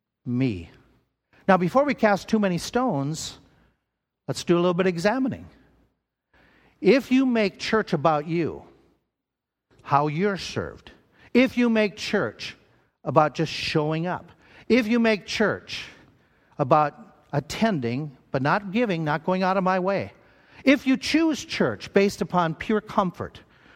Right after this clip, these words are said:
who has the best air conditioner? By the way, ours is running pretty good. Okay. <sighs> I'm cold. If we make it about who has the, the best sounding stuff,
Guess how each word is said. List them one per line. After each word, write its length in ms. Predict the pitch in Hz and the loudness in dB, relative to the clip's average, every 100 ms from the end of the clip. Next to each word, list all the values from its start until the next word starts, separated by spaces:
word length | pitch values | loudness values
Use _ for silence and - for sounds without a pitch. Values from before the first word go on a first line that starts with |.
| - | -8
who 140 | - 160 | -2 2
has 220 | 170 160 | 2 0
the 80 | 151 | -2
best 340 | 160 151 - | -2 -2 -4
air 180 | 170 160 | -2 -2
conditioner? 460 | 151 147 151 - 104 | -2 -2 -2 -2 -2
By 160 | 139 | 0
the 60 | 190 | 0
way, 140 | 165 | 0
ours 240 | 139 156 147 | 0 -2 -4
is 100 | 120 | -4
running 240 | 143 127 | -2 -2
pretty 260 | 107 160 127 | -4 -4 -4
good. 340 | 123 127 80 - - - - - - | -2 -4 -6 -14 -20 -20 -20 -20 -14
Okay. 240 | 117 123 120 - - - - - | -6 -4 -4 -12 -20 -20 -10 -10
<sighs> 580 | - - - - - - | -10 -14 -20 -20 -20 -6
I'm 160 | 143 170 | -2 -2
cold. 380 | - 101 87 - - - - - - 107 - - - _ _ _ _ _ - - - - | -2 -4 -6 -12 -20 -20 -20 -20 -18 -18 -18 -20 -20 _ _ _ _ _ -20 -20 -20 2
If 120 | - 220 | 4 4
we 100 | 240 | 4
make 300 | 226 262 233 | 4 2 0
it 80 | |
about 260 | 202 180 170 | 2 2 2
who 200 | 165 214 | -2 -2
has 360 | 190 208 180 - | 0 0 -2 -6
the, 380 | 156 143 139 143 | -2 -2 -2 -4
the 120 | 143 | -6
best 280 | 135 175 - | -2 -4 -2
sounding 480 | 175 156 151 135 117 | -2 -2 -4 -6 -8
stuff, 540 | - 165 107 - - | -6 -4 -4 -8 -18